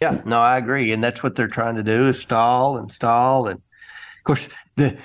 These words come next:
the media came out and said, "If the government shut down, do you fear that the agencies will not work with you to,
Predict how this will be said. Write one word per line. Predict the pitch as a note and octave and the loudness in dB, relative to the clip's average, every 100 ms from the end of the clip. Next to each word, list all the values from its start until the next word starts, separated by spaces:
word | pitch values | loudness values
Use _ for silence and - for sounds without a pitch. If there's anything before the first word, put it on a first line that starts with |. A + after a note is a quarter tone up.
| - | -6
the | C#3+ | 0
media | C#3+ D#3+ D#3 | 2 4 2
came | C#3+ D3+ C#3+ | 0 0 0
out | C3 | -2
and | |
said, | C3 D3+ | -2 -2
"If | C3+ | -2
the | C#3+ | -2
government | B2 D#3 D#3+ D#3 D#3 | -2 0 0 -2 -4
shut | - D3 C3+ | -2 -2 -2
down, | C#3 E3 D#3+ C3 - _ _ _ _ _ _ _ | 0 0 -2 -4 -14 _ _ _ _ _ _ _
do | B2+ | 0
you | D#3 D3+ | 4 4
fear | C#3 D#3+ E3 E3 | 2 0 2 0
that | C#3+ C#3 | -2 -2
the | C#3+ C3 - _ _ _ - | -2 -2 -4 _ _ _ -4
agencies | D3 D3 D#3+ - D3+ D3 - - - | -2 -2 -4 -2 0 2 -2 -8 -2
will | C#3+ C#3+ | 2 2
not | D3 D3+ | 2 0
work | D#3+ - | -2 -2
with | D3 D3+ | -4 0
you | D3+ D3+ | 2 2
to, | C3+ C3 B2+ | 2 0 -2